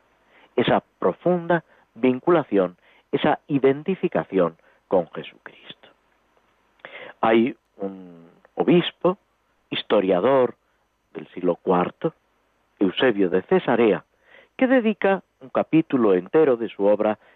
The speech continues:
Historia Eclesiástica a San Ignacio de Antioquía. Dice que San Ignacio fue enviado desde Siria a Roma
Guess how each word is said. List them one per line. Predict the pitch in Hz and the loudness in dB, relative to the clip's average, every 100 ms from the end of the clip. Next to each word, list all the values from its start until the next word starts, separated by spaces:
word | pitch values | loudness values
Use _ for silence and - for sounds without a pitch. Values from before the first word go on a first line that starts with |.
| _ | _
Historia | - - 117 104 98 | -18 -2 0 2 0
Eclesiástica | 95 165 165 156 127 - 110 113 - _ _ _ _ | 0 -2 0 -2 -2 -2 -2 -2 -4 _ _ _ _
a | 131 151 147 - _ _ _ _ _ | 0 0 0 -6 _ _ _ _ _
San | - 101 | -4 -4
Ignacio | 90 90 95 - 98 92 _ _ | -2 -2 -2 0 0 0 _ _
de | 90 | -6
Antioquía. | 80 - - _ - _ _ _ _ _ _ _ _ _ _ _ - - - | -6 -10 -20 _ -20 _ _ _ _ _ _ _ _ _ _ _ -20 -20 -10
Dice | - 139 - 165 180 _ _ | 0 0 2 2 0 _ _
que | 101 82 - - | -2 -2 -4 -4
San | 98 | -4
Ignacio | 87 98 117 - 110 117 _ _ _ _ | 0 0 0 0 0 0 _ _ _ _
fue | 143 147 | 0 2
enviado | 135 131 135 135 131 - _ _ _ | 2 2 2 2 -2 -4 _ _ _
desde | - 117 107 101 | 0 2 2 0
Siria | 190 208 120 107 - | 0 2 2 0 -2
a | 104 | -4
Roma | - 143 131 175 | 0 0 0 -2